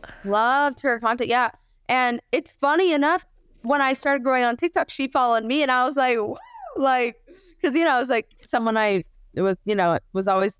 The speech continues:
inspired by and inspired me to start. Um, she is all about being real, and her podcast are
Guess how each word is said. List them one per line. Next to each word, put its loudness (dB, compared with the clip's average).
inspired -2
by 2
and 2
inspired -2
me 0
to -12
start. 0
Um, 2
she -2
is 0
all 2
about 0
being -2
real, 2
and 0
her 0
podcast 0
are 2